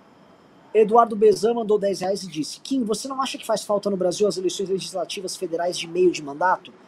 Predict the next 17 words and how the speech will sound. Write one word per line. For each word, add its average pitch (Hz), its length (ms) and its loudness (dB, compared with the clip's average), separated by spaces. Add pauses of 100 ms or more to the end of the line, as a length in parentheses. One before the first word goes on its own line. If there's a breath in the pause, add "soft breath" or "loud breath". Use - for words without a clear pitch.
(240 loud breath)
Existe 175 320 -2
nos 233 100 -4
Estados 185 280 2
Unidos, 202 340 0
México 185 340 -2
e - 20 2
Argentina 170 400 -2
e 240 40 2
muitas 247 240 2
vezes 214 180 0
enfraquecem 220 560 -2
o 208 40 -4
presidente 208 340 -2
que - 60 -8
está - 140 0
no 214 80 -2
cargo." 147 320 0